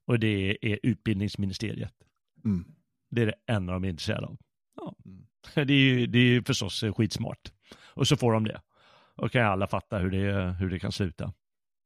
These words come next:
Speaker 2: Mm.
Speaker 1: För man ger sig på barnen. Och, eh, det ska ju tilläggas att, eh, samtidigt, eh, som det här pågick, eh, eh,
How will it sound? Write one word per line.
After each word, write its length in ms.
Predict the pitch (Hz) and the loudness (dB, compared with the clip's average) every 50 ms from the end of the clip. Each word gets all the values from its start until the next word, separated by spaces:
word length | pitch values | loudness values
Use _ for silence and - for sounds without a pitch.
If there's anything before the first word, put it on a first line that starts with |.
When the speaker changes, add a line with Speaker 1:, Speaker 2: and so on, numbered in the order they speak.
| _ _ _ _ _ _ - 107 | _ _ _ _ _ _ -2 0
Speaker 2:
Mm. 220 | 95 87 82 90 - _ _ _ _ _ | 0 0 0 -4 -8 _ _ _ _ _
Speaker 1:
För 280 | - 135 139 139 127 82 | 2 2 2 2 2 0
man 260 | 98 135 156 156 160 | 2 2 2 4 4
ger 100 | 175 156 | 2 2
sig 140 | 131 - 175 | 2 2 0
på 180 | - - 135 131 | 0 0 -2 0
barnen. 680 | 117 101 104 123 151 160 - - 101 104 110 113 101 - - - - | 2 2 2 0 0 -2 -4 -4 -4 -2 0 0 -2 -2 -6 -10 -2
Och, 320 | - 143 135 - _ - | 0 0 0 0 _ 2
eh, 240 | 147 143 135 131 127 | 4 6 6 6 4
det 120 | 117 131 | 4 2
ska 120 | - - 175 | 2 4 4
ju 60 | 170 | 4
tilläggas 480 | - 180 156 127 127 120 110 127 - - | 4 4 2 2 2 2 2 0 0 0
att, 260 | - 127 120 - - | 0 0 0 0 0
eh, 60 | 123 | -2
samtidigt, 880 | 113 - - 156 143 131 113 - - 165 190 220 180 170 120 - _ - | 0 2 4 4 4 4 2 2 4 4 4 4 4 2 2 0 _ 0
eh, 80 | 131 117 | 0 2
som 260 | - - 120 117 110 | 2 2 0 2 2
det 80 | 117 | 2
här 220 | 104 123 170 180 156 | 2 4 4 4 4
pågick, 680 | - - 143 120 113 117 131 147 117 - _ _ - | 4 4 2 4 4 4 2 0 -2 -2 _ _ 2
eh, 280 | 135 127 120 113 110 110 - _ - - - - - - - _ - - | 4 4 4 4 2 0 -2 _ -14 -20 -20 -20 -20 -20 -20 _ -4 0
eh, 80 | 113 | 2